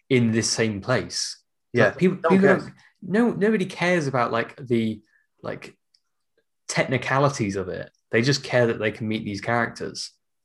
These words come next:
Speaker 1: And
Speaker 2: Yeah.
Speaker 1: it's the same goes for Star Wars. People don't care about the story, like, that much. I mean, sh-, I'm sure there's some people that really do.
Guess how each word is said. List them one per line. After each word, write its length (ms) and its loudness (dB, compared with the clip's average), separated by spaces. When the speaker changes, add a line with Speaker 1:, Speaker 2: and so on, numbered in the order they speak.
Speaker 1:
And 300 -2
Speaker 2:
Yeah. 80 -6
Speaker 1:
it's 180 -6
the 80 -4
same 240 2
goes 240 4
for 60 -6
Star 280 2
Wars. 340 -2
People 220 0
don't 200 -2
care 300 0
about 200 2
the 60 -6
story, 460 0
like, 220 -6
that 220 -6
much. 320 -4
I 40 -8
mean, 140 0
sh-, 160 -8
I'm 100 -4
sure 280 2
there's 180 0
some 200 -2
people 320 -6
that 120 -12
really 240 -4
do. 320 -2